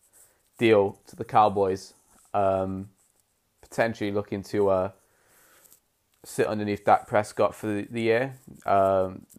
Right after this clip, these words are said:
questionable. We don't know what's going on with Dak, but Andy Dalton has signed a three million guaranteed con-, uh, contract for one year. So he's getting that bag, but also he can get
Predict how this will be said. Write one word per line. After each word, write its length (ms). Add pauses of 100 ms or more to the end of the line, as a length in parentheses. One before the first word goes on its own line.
(140)
questionable. 840
We 100
don't 160
know 80
what's 240
going 240
on 160
with 140
Dak, 300
but 140
Andy 220
Dalton 240
has 120
signed 380 (100)
a 220
three 640
million 520
guaranteed 520
con-, 320
uh, 200
contract 600
for 100
one 280
year. 240 (100)
So 400 (640)
he's 160
getting 280
that 200
bag, 300
but 60
also 420
he 80
can 260
get 360